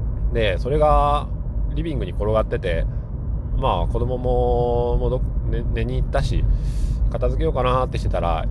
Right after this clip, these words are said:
一姫がこう、起きてきて、やってきたんで、「ちょっとこれ、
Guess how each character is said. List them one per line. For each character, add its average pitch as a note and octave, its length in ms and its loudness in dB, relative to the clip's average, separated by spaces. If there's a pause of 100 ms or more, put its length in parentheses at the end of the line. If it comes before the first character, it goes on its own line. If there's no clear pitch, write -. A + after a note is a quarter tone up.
一 - 160 0
姫 D3+ 200 0
が E2 120 -2
こ D#2+ 400 0
う、 D3+ 100 0
起 - 60 -4
き - 20 -2
て - 80 -2
き - 100 -2
て、 D#2+ 340 0 (360)
や G#2 60 0
っ G#2 40 -4
て - 120 -2
き - 60 0
た E2+ 100 -2
ん E2+ 100 -4
で、 E2 240 -2 (520)
「ち - 40 -4
ょ - 40 -2
っ - 20 -4
と - 80 -2
こ G#2 140 0
れ、 - 180 0